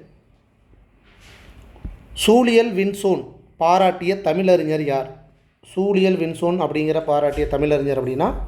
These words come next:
உவேசா. ஓகேங்களா? அடுத்தது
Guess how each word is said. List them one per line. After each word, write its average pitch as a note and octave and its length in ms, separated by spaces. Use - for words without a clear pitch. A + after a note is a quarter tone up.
உவேசா. C#3+ 440
ஓகேங்களா? D3 440
அடுத்தது D#3+ 380